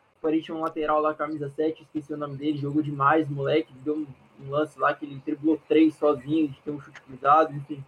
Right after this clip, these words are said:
É, a equipe do Mauá empatou em zero a zero com a equipe do Atlético Goianiense e o Mauá tá na próxima fase.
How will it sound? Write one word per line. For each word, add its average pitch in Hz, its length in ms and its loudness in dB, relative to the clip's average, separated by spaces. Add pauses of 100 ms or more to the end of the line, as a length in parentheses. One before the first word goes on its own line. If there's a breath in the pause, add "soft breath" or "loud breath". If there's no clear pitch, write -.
(440)
É, 151 380 2
a 160 60 2
equipe 156 280 -2
do 165 80 0
Mauá 160 440 4
empatou 165 680 2
em 151 140 -4
zero 156 260 2
a 185 60 6
zero 170 460 2 (340)
com 143 60 -6
a - 20 -4
equipe 143 220 -12
do 156 80 0
Atlético 156 340 -2
Goianiense 185 640 -2
e - 20 2
o 208 60 0
Mauá 180 320 6
tá 180 180 0
na 180 80 2
próxima 165 520 0
fase. 131 340 0